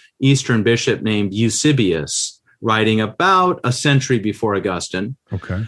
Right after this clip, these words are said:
Speaker 1: uh, emphasized that
Speaker 2: Which we
Speaker 1: the
Speaker 2: would
Speaker 1: whole
Speaker 2: call the
Speaker 1: world
Speaker 2: Dark Ages. The we-, Westerners would, this is something like Dark Ages, fall of Rome. This is,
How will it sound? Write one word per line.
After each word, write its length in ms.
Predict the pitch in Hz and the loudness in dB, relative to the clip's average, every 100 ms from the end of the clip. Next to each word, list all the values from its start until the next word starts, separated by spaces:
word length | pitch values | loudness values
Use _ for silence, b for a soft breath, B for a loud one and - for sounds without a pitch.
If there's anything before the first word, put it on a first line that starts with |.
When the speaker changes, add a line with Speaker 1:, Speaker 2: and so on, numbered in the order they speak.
| - - | -8 -4
Speaker 1:
uh, 280 | 127 120 117 | 0 2 0
emphasized 840 | 139 151 151 - 143 127 120 107 | 0 2 0 0 0 2 0 -2
that 200 | 117 107 | -4 0
Speaker 2:
Which 160 | 107 120 | 0 2
we 60 | 165 | 4
Speaker 1:
the 40 | |
Speaker 2:
would 60 | 160 | 6
Speaker 1:
whole 120 | 156 | 4
Speaker 2:
call 180 | 143 131 | 4 4
the 60 | 123 | 4
Speaker 1:
world 120 | 127 | 4
Speaker 2:
Dark 280 | 120 117 123 | 4 4 4
Ages. 400 | 107 90 82 - | 2 2 -2 -2
The 140 | 117 | 0
we-, 240 | 113 131 127 | 4 2 2
Westerners 520 | 139 127 - 120 107 | 2 0 2 2 2
would, 180 | 101 101 - - | 2 0 -4 -10
this 300 | 143 156 - | -2 0 2
is 260 | 135 87 - | 2 0 -6
something 460 | - 139 120 131 107 | -2 0 2 4 4
like 320 | 107 101 - | 4 0 0
Dark 260 | 104 92 104 | 0 2 2
Ages, 300 | 90 80 - | 0 0 -4
fall 300 | - 95 85 | -2 0 0
of 140 | 80 | -2
Rome. 340 | 80 67 60 85 | -2 -4 -6 -4
This 180 | 110 | 0
is, 120 | 104 | 0